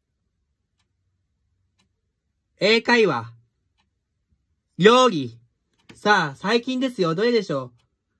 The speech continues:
ここ最近です。はい。正解は、料理でした。第二問目いきます。第二問。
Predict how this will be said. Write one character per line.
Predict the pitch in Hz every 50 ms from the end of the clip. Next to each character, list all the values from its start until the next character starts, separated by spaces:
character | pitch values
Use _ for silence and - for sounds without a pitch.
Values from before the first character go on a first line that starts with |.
| _ _
こ | _ 160 156
こ | 190 185
最 | 185 170 170
近 | 165 - 180 175
で | 175 180
す。 | 170 - 131
は | 117 131
い。 | 117 113 117 113 - - - - - - - - - - - - - _ _ _ _ - _ _ - - _
正 | _ - - - 214 220 220
解 | 240 240 226
は、 | 220 220 214 214 - _ _
料 | 190 226 254 277 285 285
理 | 277
で | 277 277 262 254
し | -
た。 | 240 220 214 208 208 202 185 - - _ _ _ - - - _ _ _ _ _ -
第 | 220 233 220 202 196
二 | 202 226 247
問 | 247 254 254 247 247
目 | 247 247 233
い | 240
き | - 208
ま | 202 196
す。 | 190 -
第 | 208 214 214
二 | 202 196 202
問。 | 196 180 156 143 135 135